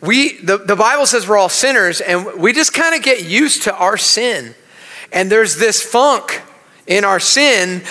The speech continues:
but it's ours, and we're just used to it, and it's normal, and it's nice. And when Jesus comes into your life,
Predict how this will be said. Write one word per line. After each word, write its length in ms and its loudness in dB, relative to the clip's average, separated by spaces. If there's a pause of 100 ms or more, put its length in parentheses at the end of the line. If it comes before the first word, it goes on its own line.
(120)
but 140 2
it's 160 0
ours, 520 2
and 100 -2
we're 80 4
just 240 -2
used 240 0
to 160 2
it, 20 4
and 80 0
it's 160 0
normal, 460 2
and 80 -2
it's 100 -2
nice. 920 -4 (640)
And 320 -2 (540)
when 440 0 (380)
Jesus 560 -2
comes 280 -4
into 120 -6
your 160 -2
life, 420 0